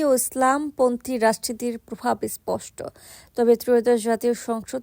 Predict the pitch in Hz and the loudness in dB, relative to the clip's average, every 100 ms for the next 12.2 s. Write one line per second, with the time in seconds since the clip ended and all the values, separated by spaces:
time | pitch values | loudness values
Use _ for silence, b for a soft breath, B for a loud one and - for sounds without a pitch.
0 | 254 247 240 233 254 240 254 - 269 269 | -6 -2 -2 -2 -6 -6 -6 -4 -6 -2
1 | 330 330 - 262 220 214 254 240 - b | -2 -2 -2 0 2 4 2 0 -10 b
2 | b - 262 - 262 311 247 311 320 320 | b -6 2 4 2 0 -4 0 2 2
3 | 302 247 247 269 269 226 220 - 240 262 | 0 0 2 2 2 2 0 -4 -2 0
4 | 220 226 226 - 277 220 - - 233 240 | 0 -2 -2 -6 -6 -6 -8 -6 -4 -2
5 | 233 233 226 226 247 - 208 196 - 196 | -2 -4 -6 -4 -6 -6 -8 -6 -4 -2
6 | 185 - b b b b b 214 214 220 | -2 -6 b b b b b 4 6 4
7 | 220 254 240 311 320 254 285 294 320 302 | 0 -2 -2 -2 -2 -4 -4 -4 -2 -2
8 | 240 240 247 302 285 277 - - b b | 0 0 0 -2 0 2 2 -2 b b
9 | b - - 294 285 330 330 320 - 330 | b -8 2 2 2 -2 0 0 2 2
10 | 320 240 240 _ - 277 247 254 262 - | 2 0 -2 _ -4 -2 0 0 -2 -2
11 | 269 262 226 - 233 226 277 277 233 226 | 0 0 0 0 0 0 -2 0 0 0
12 | 233 240 | -2 -2